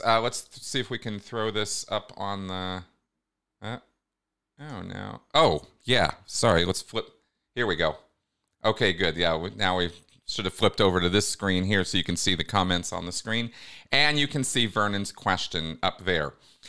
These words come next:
"Is it true that L R H didn't like blacks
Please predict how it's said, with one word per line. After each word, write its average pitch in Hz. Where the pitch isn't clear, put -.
"Is 196
it 220
true 104
that 110
L 120
R 143
H 101
didn't 135
like 107
blacks 101